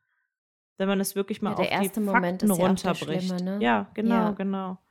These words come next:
Speaker 2: Das ist halt einfach nicht das, womit man gerechnet hat oder das, worauf man gerade Lust hat und dann tut's eventuell noch weh und, aber im Endeffekt, wenn man's halt von außen betrachtet oder Abstand nimmt und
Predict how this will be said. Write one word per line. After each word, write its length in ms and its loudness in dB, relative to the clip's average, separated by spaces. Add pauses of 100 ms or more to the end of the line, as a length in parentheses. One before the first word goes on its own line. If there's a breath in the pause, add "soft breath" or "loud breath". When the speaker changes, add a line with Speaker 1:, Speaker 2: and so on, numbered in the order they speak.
Speaker 2:
Das 180 -14
ist 160 -8
halt 160 -4
einfach 280 -6
nicht 280 -2
das, 160 -4
womit 260 -4
man 140 -4
gerechnet 560 -4
hat 180 -8
oder 100 -14
das, 280 -4
worauf 240 -4
man 100 -2
gerade 240 -8
Lust 380 -4
hat 180 -6
und 140 -12
dann 160 -8
tut's 260 -12
eventuell 500 -6
noch 260 -10
weh 220 2
und, 200 -4 (640 loud breath)
aber 200 2
im 80 0
Endeffekt, 580 -2
wenn 120 2
man's 220 -2
halt 160 -2
von 160 -4
außen 360 0
betrachtet 680 -2
oder 200 0
Abstand 480 -2
nimmt 360 4
und 220 0